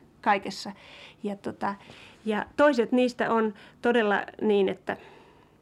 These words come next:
niitä on hyvin vaikea mieltää, mieltää herkuksi, jos siinä ei tule taustalla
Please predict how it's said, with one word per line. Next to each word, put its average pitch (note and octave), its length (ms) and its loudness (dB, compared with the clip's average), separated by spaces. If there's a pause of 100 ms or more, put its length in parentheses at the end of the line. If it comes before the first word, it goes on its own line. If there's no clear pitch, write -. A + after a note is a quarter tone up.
(760)
niitä B3+ 200 -2
on A3 60 -2
hyvin B3 240 0
vaikea A3 440 0
mieltää, G#3+ 460 -2 (200)
mieltää A3 340 0
herkuksi, G#3+ 520 -4
jos G3 140 -8
siinä G3 180 0
ei G3 180 -2
tule G3 160 -4
taustalla G#3+ 560 -4